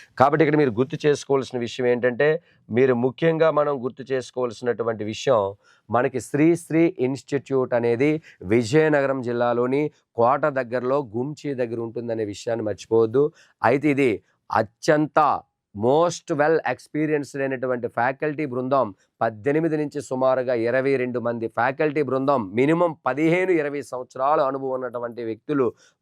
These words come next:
ముఖ్యమైనటువంటి ఫ్యాకల్టీ టీం ఇందులోనే రెడీగా స్టాండ్ బై ఫ్యాకల్టీగా వర్క్ చేస్తూ ఉన్నారండి. ఇందులో ఒక్కసారి జాయిన్ అయ్యారంటే మీకు ఫిఫ్టీ పర్సెంట్ ఉద్యోగం వచ్చేసినట్లే. మిగిలిన రిమైనింగ్ ఫిఫ్టీ పర్సెంట్ మీరు ఎలా చదవాలి, ఏం చదవాలి,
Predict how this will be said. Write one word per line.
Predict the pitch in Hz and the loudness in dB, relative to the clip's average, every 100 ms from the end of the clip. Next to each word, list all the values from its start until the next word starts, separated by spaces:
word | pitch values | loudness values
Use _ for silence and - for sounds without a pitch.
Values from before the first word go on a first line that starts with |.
| 98 | -6
ముఖ్యమైనటువంటి | 107 117 180 170 160 143 135 127 120 | -4 0 2 4 4 2 0 -2 -2
ఫ్యాకల్టీ | 117 123 139 123 120 | -2 -2 -6 -8 -6
టీం | 127 113 | -4 -4
ఇందులోనే | 117 123 120 104 | -4 -2 -2 -2
రెడీగా | 113 139 156 165 | 0 4 4 4
స్టాండ్ | - - 120 131 139 | 0 -2 0 0 0
బై | 139 | -2
ఫ్యాకల్టీగా | 131 120 120 120 117 117 107 | -2 -4 -4 -8 -4 -2 -2
వర్క్ | 107 - | -4 -6
చేస్తూ | 123 110 113 110 | -10 -8 -6 0
ఉన్నారండి. | 117 117 123 151 156 - - _ | 0 2 0 0 -2 -14 -20 _
ఇందులో | 107 131 156 160 123 | 0 4 6 6 4
ఒక్కసారి | 127 156 - 143 160 131 | 2 0 0 2 2 2
జాయిన్ | 139 139 143 | 0 0 0
అయ్యారంటే | 143 131 131 | -2 -2 -4
మీకు | 127 120 | -8 -8
ఫిఫ్టీ | 107 120 - 123 123 | -12 -10 -6 -4 -2
పర్సెంట్ | 123 156 147 | -2 -2 -2
ఉద్యోగం | 135 110 120 123 113 | -4 -4 -4 -2 -2
వచ్చేసినట్లే. | 110 127 120 131 - 151 151 - - 110 | -2 -4 -2 -2 0 0 -2 -8 -8 2
మిగిలిన | 135 165 185 156 | 4 6 6 4
రిమైనింగ్ | 147 170 185 185 151 | 4 2 2 0 -4
ఫిఫ్టీ | 147 160 160 | -6 -6 -4
పర్సెంట్ | 131 151 147 | -6 -4 -4
మీరు | 135 123 120 | 0 0 0
ఎలా | 139 143 | -2 -2
చదవాలి, | 127 120 120 123 139 120 | -4 -2 -2 0 0 0
ఏం | 143 139 | -2 -4
చదవాలి, | 120 113 113 127 | -4 0 0 0